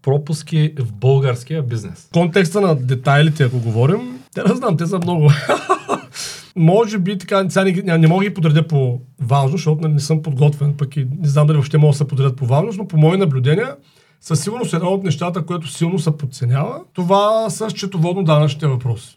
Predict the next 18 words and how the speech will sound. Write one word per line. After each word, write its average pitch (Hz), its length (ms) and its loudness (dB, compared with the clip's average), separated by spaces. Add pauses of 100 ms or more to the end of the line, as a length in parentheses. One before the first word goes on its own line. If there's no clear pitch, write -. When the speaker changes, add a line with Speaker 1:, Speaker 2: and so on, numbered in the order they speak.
Speaker 1:
Счетоводно-данъчни? 107 920 -6
Speaker 2:
Да. 156 260 0 (160)
Там 185 180 2
обикновено 160 440 0
средностатистическият 165 600 -2
предприемач 147 500 0
не 180 80 -6
може 180 140 -2
да - 20 2
се 120 40 -6
занимава 123 320 -2
с - 40 -10
това. - 140 -16 (440)
Speaker 1:
И 160 220 0
леко 139 220 0
ги 131 120 0
прескача. 110 460 -4 (140)
Speaker 2:
Да. 143 240 0